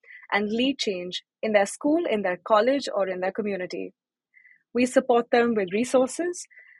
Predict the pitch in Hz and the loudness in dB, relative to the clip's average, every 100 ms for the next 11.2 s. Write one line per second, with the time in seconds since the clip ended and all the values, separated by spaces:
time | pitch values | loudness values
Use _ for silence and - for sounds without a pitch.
0 | _ - 220 226 - 226 208 214 339 330 | _ -6 -2 -2 0 0 0 0 2 2
1 | 311 175 - - - _ _ - 294 311 | 2 -2 -8 -10 -20 _ _ 2 4 4
2 | 233 170 160 165 _ - - 285 277 254 | 0 -6 -12 -18 _ -10 0 2 2 -2
3 | 185 - - - - _ - 214 - 202 | -6 -12 -16 -20 -20 _ -10 -10 -4 -4
4 | - 190 185 - _ _ _ _ - 262 | -4 -8 -8 -14 _ _ _ _ -4 -2
5 | 262 233 240 302 320 330 - 269 - 220 | -2 -2 2 6 6 4 0 -6 -4 -4
6 | 220 226 185 190 180 190 202 - 214 240 | -2 -2 -2 -4 -6 -8 -12 -6 -4 -2
7 | 285 233 196 196 - 170 170 175 - _ | -2 -2 -4 -6 -10 -14 -14 -14 -18 _
8 | _ - 202 208 202 214 214 277 277 247 | _ -6 2 4 4 2 2 -4 -2 -2
9 | 233 233 233 233 - _ _ _ _ _ | -2 -4 -4 -6 -12 _ _ _ _ _
10 | 196 196 196 202 196 - 185 190 185 185 | -2 0 -2 -4 -8 -8 -4 -2 -4 -6
11 | 185 | -10